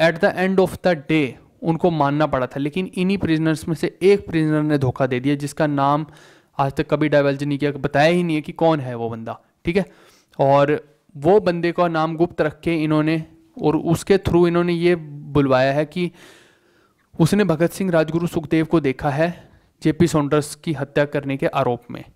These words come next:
मतलब उस, वो जो दो सिपाहियों को गोली मारी, तो उस बंदे के through इन्होंने ये निकलवा लिया, उसको basically विटनेस बना दिया कि हाँ उसने देखा है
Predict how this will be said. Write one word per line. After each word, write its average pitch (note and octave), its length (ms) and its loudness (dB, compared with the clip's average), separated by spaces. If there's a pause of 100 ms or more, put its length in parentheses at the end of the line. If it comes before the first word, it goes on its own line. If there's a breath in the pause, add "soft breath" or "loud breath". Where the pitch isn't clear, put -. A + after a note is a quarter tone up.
(140)
मतलब C#3+ 340 0
उस, D#3 200 -2
वो D3+ 240 2
जो E3 100 4
दो D#3 160 2
सिपाहियों D3 400 0
को D3+ 100 -4
गोली C#3+ 240 0
मारी, D3 320 -2 (400 soft breath)
तो - 80 2
उस G#3 200 2
बंदे E3+ 600 0
के F3 80 0
through E3 280 -2
इन्होंने E3 540 0
ये E3+ 140 4
निकलवा D3 360 0
लिया, D3+ 200 2
उसको D#3+ 260 0
basically D#3+ 400 -2
विटनेस D#3+ 380 0
बना C#3 220 2
दिया D3+ 160 0
कि E3 140 -2
हाँ D3+ 140 2
उसने D#3+ 280 0
देखा C#3+ 320 0
है B2 220 -10